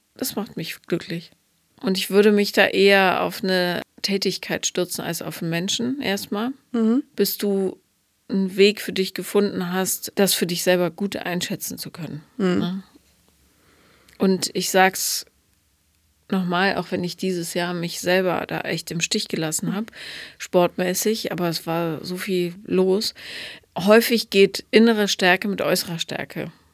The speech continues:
Speaker 1: Hand in Hand.
Speaker 2: Mhm.
Speaker 1: Ich würde dir total empfehlen, Kraftsport anzufangen.
Speaker 2: Mhm.
Speaker 1: Crossfit.
Speaker 2: Ja.
Speaker 1: Tolle Gemeinschaft. Wohnst du in der Gro-, äh, ja, du wohnst in der Großstadt.
Speaker 2: Ja. <laughs>
Speaker 1: Sowas wie Crossfit, fu-,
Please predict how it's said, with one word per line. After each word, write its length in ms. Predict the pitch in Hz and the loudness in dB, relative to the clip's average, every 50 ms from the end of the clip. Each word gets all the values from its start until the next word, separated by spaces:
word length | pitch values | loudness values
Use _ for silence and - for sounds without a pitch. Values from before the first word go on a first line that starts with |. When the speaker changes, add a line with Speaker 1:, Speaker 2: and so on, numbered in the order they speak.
| _ _ _ _ | _ _ _ _
Speaker 1:
Hand 260 | _ - 180 165 165 165 | _ -6 -4 -4 -4 -4
in 180 | 160 156 160 165 | -6 -8 -6 -6
Hand. 320 | 160 170 165 - - - - _ | -6 -6 -6 -6 -10 -14 -14 _
Speaker 2:
Mhm. 120 | - 208 196 | 0 2 2
Speaker 1:
Ich 180 | 196 202 220 | 2 0 2
würde 160 | 220 190 190 185 185 | 0 0 0 0 0
dir 200 | 185 196 190 190 | 0 0 0 0
total 480 | - - 202 196 196 - 202 170 170 - | 0 0 0 0 0 -4 -4 -4 -2 -4
empfehlen, 480 | - - - - - 180 165 156 156 | -4 -6 -8 -6 -4 -4 -4 -4 -4
Kraftsport 600 | - - 156 156 - - - - - 160 156 - - | -6 -8 -10 -10 -10 -12 -10 -8 -6 -6 -6 -8 -12
anzufangen. 500 | 165 - - - - - 185 - 165 160 - _ _ | -12 -12 -12 -14 -16 -14 -12 -12 -12 -12 -14 _ _
Speaker 2:
Mhm. 280 | - 240 220 208 226 269 - _ _ _ _ _ _ - | 4 6 6 6 4 0 -4 _ _ _ _ _ _ -14
Speaker 1:
Crossfit. 540 | - - 180 175 - - - 170 165 - - - _ _ _ _ _ _ - | -2 -2 -2 -2 -2 -4 -6 -6 -6 -8 -14 -18 _ _ _ _ _ _ -4
Speaker 2:
Ja. 200 | - 208 202 233 226 - _ _ _ - - - - - - - | -2 0 0 -2 -4 -10 _ _ _ -20 -20 -20 -20 -20 -20 -10
Speaker 1:
Tolle 260 | - - 202 208 202 | -2 2 4 4 4
Gemeinschaft. 680 | 190 190 185 170 165 180 190 - 190 175 175 - - - _ _ _ _ _ _ _ | 4 2 2 0 0 -2 -2 -4 -6 -6 -8 -10 -18 -20 _ _ _ _ _ _ _
Wohnst 320 | - 175 196 208 220 - | -2 2 2 2 2 2
du 40 | 226 | 0
in 40 | 214 | -2
der 100 | 208 196 | -4 -4
Gro-, 180 | 190 - - - _ _ | -6 -10 -12 -14 _ _
äh, 320 | - 180 175 - - - 156 | 0 0 0 -2 -4 -6 -4
ja, 160 | 160 156 160 165 170 | -4 -4 -6 -8 -12
du 140 | 170 160 160 | -12 -10 -10
wohnst 200 | 151 151 - - | -10 -10 -10 -10
in 60 | 160 | -12
der 80 | 165 - | -12 -12
Großstadt. 400 | - 165 - - - - - - | -14 -16 -14 -14 -14 -16 -10 -8
Speaker 2:
Ja. 120 | 190 180 - - _ - - - | -8 -8 -8 -8 _ -14 0 4
<laughs> 640 | 262 269 - - 277 294 - - - - - - | 4 4 8 6 6 6 6 4 2 2 -2 -4
Speaker 1:
Sowas 320 | - 190 196 202 202 - - | -2 0 2 4 2 2 2
wie 80 | 180 | 0
Crossfit, 640 | - - 185 180 180 - - - 170 165 - - - - - | -4 0 0 0 0 0 -2 -4 -6 -6 -6 -12 -12 -16 -16
fu-, 180 | - - - | -14 -14 -12